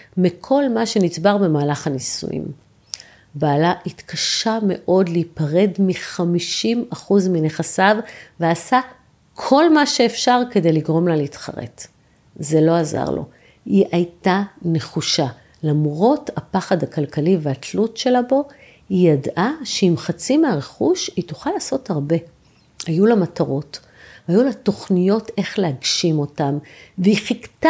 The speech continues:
כבר לחלוקת הרכוש בשביל להוציא אותם לפועל. לאחר שלוש שנים של הליכים לא פשוטים, הם הגיעו להסכם שחילק את הנכסים. היא לא בזבזה דקה. היה שם מספיק כסף ונכסים, והיא לא חששה להקים לעצמה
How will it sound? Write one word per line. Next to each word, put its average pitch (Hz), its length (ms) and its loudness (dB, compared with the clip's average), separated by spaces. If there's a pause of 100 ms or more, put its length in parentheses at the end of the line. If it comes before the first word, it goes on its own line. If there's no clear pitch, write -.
(140)
כבר 220 220 2
לחלוקת 190 580 0
הרכוש 208 480 0
בשביל 160 340 0
להוציא 147 340 0
אותם 175 220 0
לפועל. - 440 -6 (720)
לאחר 220 380 0
שלוש 185 680 0
שנים 160 320 2
של 160 180 -4
הליכים 160 420 -2
לא 160 200 2
פשוטים, 180 600 -2 (320)
הם 165 140 2
הגיעו 165 260 4
להסכם 175 540 0
שחילק 139 520 -4
את - 120 -6
הנכסים. - 560 -8 (960)
היא 175 120 4
לא 175 80 6
בזבזה 151 480 0
דקה. 143 300 -6 (600)
היה 160 160 2
שם 175 300 2
מספיק 208 480 -2
כסף 175 340 0
ונכסים, 170 880 0
והיא 151 180 2
לא 180 60 2
חששה 190 500 -2
להקים 196 520 -2
לעצמה 208 380 0